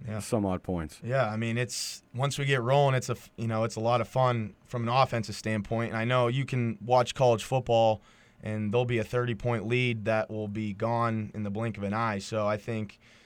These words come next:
Speaker 1: the way the game has evolved and how many points are scored, you can never be complacent. You know, even if you're up thirty-five, forty points, you gotta, you gotta keep your foot on the gas because offenses are too good, and there's too many,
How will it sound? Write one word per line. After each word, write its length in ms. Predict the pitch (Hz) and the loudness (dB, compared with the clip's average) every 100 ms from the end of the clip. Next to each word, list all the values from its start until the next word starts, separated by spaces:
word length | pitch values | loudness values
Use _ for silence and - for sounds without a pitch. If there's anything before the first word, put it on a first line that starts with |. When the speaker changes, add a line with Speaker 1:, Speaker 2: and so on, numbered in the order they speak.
| _ | _
Speaker 1:
the 100 | - | -6
way 200 | 113 127 | 2 4
the 100 | 117 | 4
game 420 | 101 120 123 123 113 | 0 0 2 2 2
has 240 | 117 104 | 0 -2
evolved 540 | 101 104 117 117 110 | -2 4 8 8 6
and 100 | 101 | 0
how 100 | 110 | -2
many 160 | 113 101 | -2 -4
points 400 | - 113 113 - | -6 -4 -4 -4
are 60 | 98 | -8
scored, 480 | - 120 117 104 | -6 -2 -2 -2
you 100 | 104 | -4
can 200 | 101 104 | -4 -2
never 260 | 107 110 107 | -2 -2 -2
be 160 | 107 101 | -2 -2
complacent. 760 | 98 98 - 110 107 104 101 | -4 -6 -2 -2 -2 -4 -6
You 80 | 107 | -4
know, 140 | 101 98 | -4 -4
even 180 | 104 | -4
if 120 | 101 104 | -6 -6
you're 140 | 104 | -4
up 140 | 101 | -4
thirty-five, 680 | - 107 101 98 98 104 - | -6 -8 -8 -6 -4 -2 -2
forty 220 | - 104 98 | -6 -8 -8
points, 440 | 107 107 101 - - - _ - | -6 -6 -6 -10 -20 -20 _ -12
you 120 | 98 | -6
gotta, 420 | 110 110 104 101 101 | -4 -2 -4 -6 -8
you 80 | |
gotta 160 | 107 107 | -6 -6
keep 220 | - 104 | -6 -8
your 60 | 101 | -8
foot 200 | - 110 | -2 0
on 100 | 104 | 0
the 80 | 98 | -4
gas 420 | 101 113 107 - | -4 -2 -4 -6
because 360 | 98 101 98 | -12 -6 -4
offenses 520 | 104 104 110 104 104 95 | 0 -2 -2 -6 -6 -8
are 80 | |
too 260 | 95 117 107 | -8 -6 -6
good, 420 | 104 107 110 104 - - - _ - | -2 0 0 -4 -12 -20 -20 _ -6
and 300 | 98 101 - | -4 -2 -4
there's 180 | 104 | -8
too 220 | - 123 120 | -6 -4 -2
many, 380 | 110 104 98 | -2 -2 -4